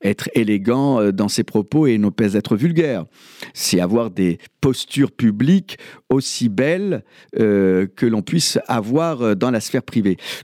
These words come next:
Donc ici, ce qu'il dit, c'est l'essentiel, c'est précisément de se reconnaître dans ce Dieu qui s-, qui est le nôtre. Et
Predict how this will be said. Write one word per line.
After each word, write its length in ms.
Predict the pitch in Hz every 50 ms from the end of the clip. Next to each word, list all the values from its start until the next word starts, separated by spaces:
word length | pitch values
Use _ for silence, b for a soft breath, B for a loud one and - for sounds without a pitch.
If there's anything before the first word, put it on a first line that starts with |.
| B
Donc 340 | - 117 180 190 185 - -
ici, 460 | 160 151 - - - 214 202 170 139 B B B B B B B B B
ce 160 | - - -
qu'il 180 | 139 - 160 151
dit, 160 | 143 208 220
c'est 280 | - - - 147 135 -
l'essentiel, 680 | 131 151 185 190 - 165 165 - - - 185 190 202 175 B B B B -
c'est 480 | - - - - - - 170 160 147
précisément 600 | - - - - 165 147 - 143 143 165 185 170
de 80 | 127 127
se 160 | - - 135
reconnaître 460 | 120 127 135 - 139 135 170 170 -
dans 100 | 131 131
ce 320 | - - - - 135 120 110 B B B B B B -
Dieu 360 | 92 95 107 117 165 185 185
qui 140 | - - -
s-, 200 | - - - - -
qui 220 | - - 151 175
est 40 | 180
le 120 | 151 139
nôtre. 400 | 127 113 92 85 85 - - - B B B B B B B B _
Et 340 | - - 156 135 110 90 -